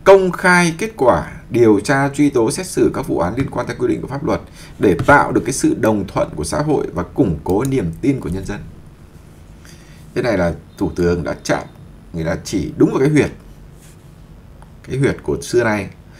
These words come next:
Xưa nay là các anh chị nào mà càng, càng lợi ích nhóm, càng tham ô tham nhũng, càng nhúng chàm thì họ càng ngại thông tin. Và chiêu bài của họ bao gồm có mấy cái,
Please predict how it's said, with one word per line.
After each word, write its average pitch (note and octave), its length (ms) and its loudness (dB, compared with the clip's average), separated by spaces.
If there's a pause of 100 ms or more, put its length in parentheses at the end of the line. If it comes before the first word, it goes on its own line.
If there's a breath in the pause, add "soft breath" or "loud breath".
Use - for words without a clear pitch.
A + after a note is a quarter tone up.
(240 loud breath)
Xưa C#3+ 180 6
nay C3 260 2
là F#2 100 2
các - 140 -2
anh B2+ 140 -6
chị - 280 -4
nào E2 380 -2
mà D#2 280 -4 (480 loud breath)
càng, G2+ 300 2 (280)
càng F2+ 480 0
lợi G2 180 0
ích - 160 0
nhóm, F2+ 240 -4 (200)
càng E2+ 200 -4
tham A#2 180 -6
ô G#2 100 -4
tham - 160 -8
nhũng, - 140 -6
càng F2 160 -6
nhúng F#2+ 120 -6
chàm F2+ 280 -6 (520 loud breath)
thì G2+ 120 -6
họ - 140 -4 (100)
càng B2+ 280 4
ngại B2+ 240 -2
thông C3+ 160 -6
tin. C3 200 -4 (760 loud breath)
Và - 100 0
chiêu C#3 260 4
bài G2+ 200 2
của D#2+ 120 -4
họ - 200 -6
bao A2+ 200 -4
gồm F2+ 200 -2
có E2 60 -6
mấy F2 180 -4
cái, F#2+ 300 -6